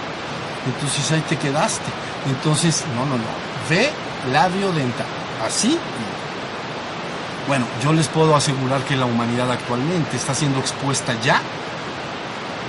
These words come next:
a estas dos palabras. Una palabra dice, "Hagamos un reino en este mundo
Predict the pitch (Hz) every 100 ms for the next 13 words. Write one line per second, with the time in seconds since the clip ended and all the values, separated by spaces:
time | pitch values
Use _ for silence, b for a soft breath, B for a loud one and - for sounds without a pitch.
0 | - 143 - 131 120 143 - 127 107 104
1 | - - 180 185 165 143 151 160 147 139
2 | - 156 - 139 170 190 165 165 160 151
3 | 139 139 143 180 220 208